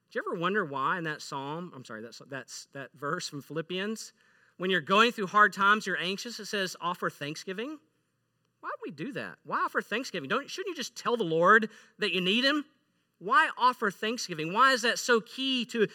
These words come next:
experiencing the peace that God offers? Well, I believe it's the same dynamic of this psalm. Think about what goes on when you're giving thanks.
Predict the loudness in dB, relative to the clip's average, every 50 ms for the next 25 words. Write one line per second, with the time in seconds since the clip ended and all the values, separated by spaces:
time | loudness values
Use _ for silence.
0 | -4 -8 -8 -6 -6 -4 0 2 2 2 2 0 -2 -2 -2 -2 -4 -4 -8 -10
1 | -8 -8 -6 -6 -6 -6 -6 -4 -2 0 0 2 2 2 2 0 0 0 -2 -2
2 | -2 -2 -4 -8 -12 -14 -16 _ _ _ _ _ _ _ _ _ -6 -6 -4 -4
3 | -2 -2 -2 0 -2 -2 -6 -6 -8 -6 -4 -4 -4 -4 -2 0 0 0 0 0
4 | -2 -2 -2 -4 -6 -6 -8 -8 -8 -8 -8 -8 -6 -4 -4 -4 -4 -6 -6 -8
5 | -10 -12 _ _ _ _ _ _ _ _ _ _ _ _ _ _ -10 -8 -6 -2
6 | 0 0 0 0 -2 -4 -2 -2 -2 -2 -2 -2 0 0 0 0 -2 -4 -4 -4
7 | -4 -4 -6 -6 -8 -8 -8 -8 -10 -10 -10 -10 -10 -10 -12 -14 -18 -20 -18 -18
8 | -20 -20 _